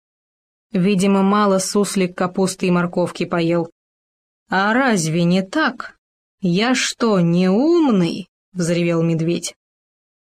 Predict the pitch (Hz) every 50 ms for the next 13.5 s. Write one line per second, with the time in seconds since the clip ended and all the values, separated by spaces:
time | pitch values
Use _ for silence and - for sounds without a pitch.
0 | _ _ _ _ 202 196 214 226 226 214 240 262 269 254 240 240 - - 262 269
1 | 262 262 - - 185 175 180 - - - - 180 180 175 175 175 175 175 180 185
2 | 175 175 - - 233 262 254 - - 175 - - - 208 208 202 180 - _ -
3 | - - - 190 190 190 185 - 190 180 185 - 175 175 175 165 - - 170 -
4 | - - _ _ _ _ _ _ _ _ _ _ _ _ - 185 196 202 202 -
5 | - 262 285 277 269 254 254 - 220 233 240 240 240 240 240 240 233 226 226 214
6 | 190 170 180 - - - _ _ - - - 220 214 208 180 202 196 180 185 180
7 | - 190 185 170 196 202 190 185 180 175 175 185 180 170 175 170 175 - 202 202
8 | - 196 180 - 180 175 175 175 - 269 277 269 254 254 - _ - 233 254 294
9 | 311 302 - - 262 262 269 262 - 214 202 190 180 165 160 175 - - - -
10 | - _ _ _ _ _ _ _ _ _ _ _ _ _ _ _ _ _ _ _
11 | - 208 226 233 214 - - - - - - - _ _ 196 185 190 185 - -
12 | 208 196 180 208 254 269 240 214 190 180 - - 180 180 185 185 - - 202 208
13 | 190 165 170 185 202 202 190 170 - -